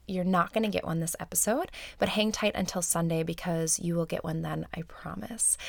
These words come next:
So I hope that you guys are all just doing well and staying healthy, and that you and your loved ones around you are safe and taken care of during this time.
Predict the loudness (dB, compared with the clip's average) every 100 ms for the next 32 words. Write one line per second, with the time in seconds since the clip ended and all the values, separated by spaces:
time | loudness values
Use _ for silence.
0 | -12 -2 4 6 6 4 4 4 2 0
1 | 0 2 0 -2 -6 -6 -4 -4 -6 -2
2 | 0 2 2 0 -2 -10 -14 0 4 4
3 | 4 2 4 4 4 4 4 2 0 4
4 | 4 4 0 0 0 0 -4 -2 -2 -4
5 | -4 -2 0 2 2 0 0 -2 -2 -4
6 | -2 -2 -2 -4 -4 -4 -6 -6 -4 -4
7 | -8 -12 -6 2 4 2 0 -6 -6 -4
8 | -2 -2 -4 -4 -4 -2 0 0 -2 -4
9 | -2 -2 -2 -2 -4 -2 -4